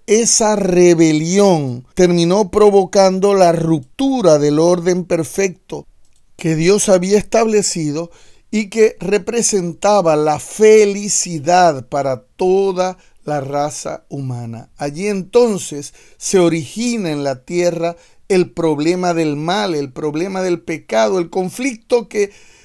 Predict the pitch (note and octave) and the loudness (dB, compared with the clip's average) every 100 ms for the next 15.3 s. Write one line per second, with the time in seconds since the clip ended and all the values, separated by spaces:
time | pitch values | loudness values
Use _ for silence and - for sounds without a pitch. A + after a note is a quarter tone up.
0 | - - B3 A#3+ A3+ B3+ B3+ A3 G#3+ G3 | -16 -6 0 4 4 4 0 0 0 0
1 | F3+ - C#4 C#4 C4 B3+ - D#3+ E3+ F#3+ | -2 -4 -4 -4 -4 -8 -4 0 2 2
2 | F#3+ G3 - - _ - D3 - F3 F3 | 0 -4 -12 -20 _ -12 -12 -2 0 2
3 | F3 E3+ D3+ D3 D#3+ D#3 D#3 C#3 - D3+ | 0 -2 -6 -6 -8 -8 -10 -8 -8 -10
4 | D3 C3+ D#3 D3+ - - _ - C#3+ C3+ | -10 -12 -14 -14 -20 -20 _ -10 -6 -8
5 | C3 A#3+ C4+ A3 F#3+ G#3 A3 A3 A#3+ C4 | -8 -4 -4 -4 -6 -2 -2 -2 -2 -2
6 | - - - _ _ - E3+ E3+ F#3+ F#3+ | -4 -10 -20 _ _ -8 -6 -4 -4 -6
7 | - - G#3+ G#3 F#3+ - - E3+ F3 D#3 | -8 -8 -4 -4 -6 -10 -6 2 2 2
8 | C3+ B2 D#3+ D#3 F3 F3+ A#3 G#3 E3+ D#3+ | -4 -8 -8 -6 -4 0 0 0 -2 -4
9 | D#3+ D#3+ - A3 A3+ G#3 F3+ - F#3+ F#3 | -10 -12 -6 -4 -2 -2 -4 -4 -6 -6
10 | - F#3 G#3 G3+ F#3+ E3+ D#3+ F3 - - | -6 -8 -6 -4 0 0 0 -2 -8 -20
11 | - - G3 - E3+ B2+ - E3+ D#3 D3+ | -10 -2 0 0 -4 -6 0 2 2 -4
12 | - - _ _ A#3 B3+ A3+ A3+ - - | -16 -20 _ _ -4 0 -2 -2 -8 -8
13 | D#3+ - - G3+ A#3 B3+ A3 F3 F3 E3 | -8 -8 -12 -4 -2 -2 -4 -10 -10 -8
14 | D#3+ - D3 B2+ - F#3 E3+ D3+ D3+ D#3 | -8 -8 -12 -12 -10 -2 0 0 -6 -8
15 | C#3+ E3 | -12 -14